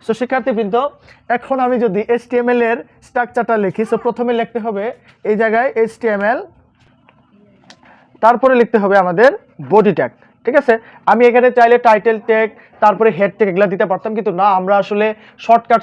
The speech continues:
শেষ করব, কিভাবে শেষ করতে পারি। So, এইচটিএমএল, তারপরে বডি ট্যাগ, বডি ট্যাগ লিখার পরে, এর আগের ক্লাসে কিন্তু আমি অনেকবার বলে এসেছি, অবশ্যই কোনো ট্যাগ লেখার সময় এইভাবে লিখতে হয় এবং শেষ করার সময় স্ল্যাশ দিয়ে শেষ করব।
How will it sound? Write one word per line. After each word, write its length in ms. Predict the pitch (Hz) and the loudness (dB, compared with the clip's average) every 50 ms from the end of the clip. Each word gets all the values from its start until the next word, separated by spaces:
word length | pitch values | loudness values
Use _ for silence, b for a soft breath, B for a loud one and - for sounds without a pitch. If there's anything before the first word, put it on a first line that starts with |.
| - | -2
শেষ 120 | 208 185 - - | -6 -8 -6 -4
করব, 140 | 202 190 196 240 226 | -4 0 0 0 0
কিভাবে 240 | - 190 202 196 196 185 - | 0 0 0 0 0 -2 -4
শেষ 100 | 185 - - | -10 -12 -12
করতে 160 | 180 - 185 170 | -10 -8 -6 -4
পারি। 140 | 175 202 269 302 b b b b b _ | -2 -2 -4 -4 b b b b b _
So, 60 | - - - 233 | -14 -4 0 0
এইচটিএমএল, 500 | 247 247 - - 262 254 247 240 262 285 311 - | 0 0 0 0 0 2 4 4 2 2 2 -2
তারপরে 220 | 226 185 190 196 175 165 | -4 -4 -6 -4 -4 -4
বডি 180 | 185 170 180 175 - | -4 -4 -4 -4 -2
ট্যাগ, 160 | 196 226 269 - - b b _ 180 | -2 -2 -2 -4 -10 b b _ -2
বডি 160 | 190 202 226 233 | 0 0 2 2
ট্যাগ 120 | 226 233 208 208 196 | 2 2 2 0 -2
লিখার 220 | 185 - 202 196 190 - | 0 0 -2 -2 0 2
পরে, 180 | 220 240 226 202 233 269 B B B | 2 2 4 2 0 -2 B B B
এর 60 | 180 196 208 | 0 2 4
আগের 140 | 214 226 208 | 4 4 4
ক্লাসে 220 | 220 214 214 208 226 220 | 4 2 2 2 0 -2
কিন্তু 120 | 220 208 220 214 | -2 0 0 0
আমি 80 | 208 196 196 | 0 -2 -2
অনেকবার 280 | 202 214 196 196 214 208 190 | -2 -2 0 0 0 2 0
বলে 120 | 202 196 196 190 | 0 0 0 -2
এসেছি, 240 | 170 196 185 - 214 254 285 B B B B - 185 | -2 -4 -2 0 0 0 0 B B B B 0 2
অবশ্যই 360 | 202 202 226 220 - 240 233 214 226 | 2 4 2 2 2 2 2 4 2
কোনো 120 | 220 220 196 - | 2 2 2 2
ট্যাগ 140 | 208 196 175 190 | 0 0 0 -2
লেখার 220 | 175 - 214 208 - - | 0 0 -2 -2 -2 -4
সময় 220 | 240 214 202 220 220 196 | -4 -2 -2 -2 -2 0
এইভাবে 240 | 190 185 196 190 180 190 185 | 0 2 2 2 2 0 -2
লিখতে 180 | 180 185 - 190 185 | -4 -4 -4 -4 -2
হয় 140 | 196 226 240 | -2 -2 -2
এবং 100 | 185 196 202 - | -2 -4 -6 -10
শেষ 120 | - 180 - - | -12 -14 -12 -10
করার 140 | 202 202 185 | -10 -10 -8
সময় 140 | 214 254 240 - | -10 -12 -10 -6
স্ল্যাশ 180 | 196 185 180 147 | -6 -6 -6 -6
দিয়ে 120 | 165 165 - | -8 -12 -12
শেষ 100 | 151 135 - | -14 -16 -14
করব। 140 | - 139 131 | -14 -12 -12